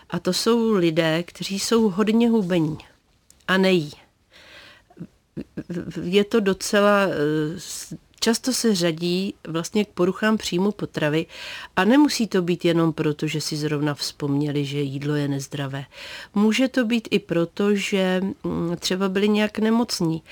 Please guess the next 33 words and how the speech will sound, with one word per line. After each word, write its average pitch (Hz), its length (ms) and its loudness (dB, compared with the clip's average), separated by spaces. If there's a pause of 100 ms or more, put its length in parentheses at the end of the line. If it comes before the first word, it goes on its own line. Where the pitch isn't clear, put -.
(400)
a 160 320 0
jídlo 185 340 2
jim 208 180 4
nedělalo 202 460 2
dobře 185 400 -2
a 196 60 -2
pak - 180 -4
přestali 202 560 -2
jíst. 196 480 -4
A 156 80 -2
to 196 240 -2 (360)
můžu-, 196 400 2
mohou 202 360 2
být 202 420 -2
i 185 300 4 (340)
starší 208 680 0
lidé, 151 400 0 (540)
eh, 170 120 -2 (100)
protože 180 500 0
poruchy 180 380 -2
příjmu 180 320 -2
potravy 180 500 0 (160)
mohou 175 640 0
nastat 170 480 -2
i 175 340 0
ve - 220 -2
vysokém 190 560 0
věku. 151 380 -4 (600)
A 165 260 0 (140)
tam 240 400 4
je 214 120 4
potom 220 360 2
důležité 208 840 2